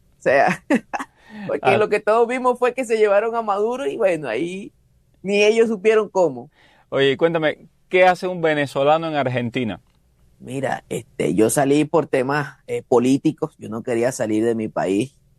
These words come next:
Speaker 1: quería quedarme en Venezuela, pero llegó un momento que era insostenible seguir creando contenido en pro de la libertad y quedarse en el país. Y bueno, aquí estamos resistiendo y esperando que todo se normalice en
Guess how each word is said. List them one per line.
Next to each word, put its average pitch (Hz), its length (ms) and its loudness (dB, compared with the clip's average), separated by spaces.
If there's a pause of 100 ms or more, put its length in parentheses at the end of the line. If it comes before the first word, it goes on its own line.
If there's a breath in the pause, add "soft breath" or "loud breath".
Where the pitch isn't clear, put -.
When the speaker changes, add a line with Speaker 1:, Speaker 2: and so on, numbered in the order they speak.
Speaker 1:
quería 98 180 -4
quedarme 110 340 0
en 113 60 -4
Venezuela, 110 460 0
pero 101 160 -2
llegó 104 220 0
un 107 80 -2
momento 120 420 -2
que 110 140 -4
era 101 80 2
insostenible 117 800 -2
seguir 98 340 -6
creando 110 340 2
contenido 104 680 0 (380)
en 110 160 0
pro 107 160 0
de 110 100 4
la 120 100 2
libertad 110 460 0
y 131 80 -2
quedarse 98 400 -2
en 104 60 -10
el 107 120 -6
país. 95 380 -4 (640)
Y 95 760 0
bueno, 170 200 0
aquí 131 200 -4
estamos 220 380 2
resistiendo 233 680 0
y 240 80 0
esperando 175 500 0
que 214 140 -4
todo 202 240 0
se 214 140 -8
normalice 190 640 -4
en - 60 -14